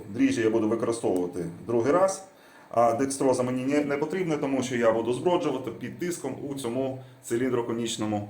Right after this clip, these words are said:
тан-, кан-, танку. Всі ці інгредієнти, е, три солода, е, чотири хміля, е, помаранч,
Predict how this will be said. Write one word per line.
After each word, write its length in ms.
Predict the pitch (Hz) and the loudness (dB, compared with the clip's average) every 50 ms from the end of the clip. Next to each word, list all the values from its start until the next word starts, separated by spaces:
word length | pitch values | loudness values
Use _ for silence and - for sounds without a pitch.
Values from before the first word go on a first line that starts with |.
| - - | -8 -4
тан-, 200 | - 110 92 82 - - - - | -2 -2 -2 -2 -4 -10 -8 -4
кан-, 200 | 104 98 90 - | -4 -2 -2 0
танку. 160 | - 101 90 | 0 0 0
Всі 220 | - 139 127 110 | -2 -4 -4 -4
ці 180 | 104 - - 110 | -4 -4 -4 -6
інгредієнти, 1040 | 104 - 95 104 107 120 127 135 139 160 180 190 196 196 185 190 175 165 165 - - - - - - - - - | -6 -4 -2 -2 -2 0 -2 -2 0 0 2 2 2 2 2 2 2 2 2 -2 -6 -12 -16 -20 -20 -20 -16 -6
е, 140 | - 95 98 | -2 -2 -2
три 220 | - - 127 113 104 | 2 4 4 4 4
солода, 560 | - - 165 175 175 170 170 165 165 165 160 165 - - - - - - - - - - _ _ - - | 4 4 4 6 6 6 6 6 4 4 2 0 -6 -10 -14 -20 -20 -20 -20 -20 -20 -20 _ _ -14 -8
е, 200 | 92 90 90 85 | -6 -4 -4 -4
чотири 540 | - - 127 117 - 120 110 101 87 82 85 - - - - - - - | -4 -4 -6 -4 0 2 2 2 2 0 -4 -6 -12 -18 -20 -20 -20 -14
хміля, 560 | - - 127 151 175 175 170 165 160 160 151 156 - - - - - - - - - - - - - - 87 | -6 0 2 2 4 6 6 6 6 4 2 -2 -8 -14 -18 -20 -20 -20 -20 -20 -20 -20 -20 -20 -12 -6 -4
е, 40 | 90 | -4
помаранч, 720 | 90 90 90 120 120 123 123 127 139 156 - - - | -2 -2 0 2 2 4 4 4 2 2 0 -4 -8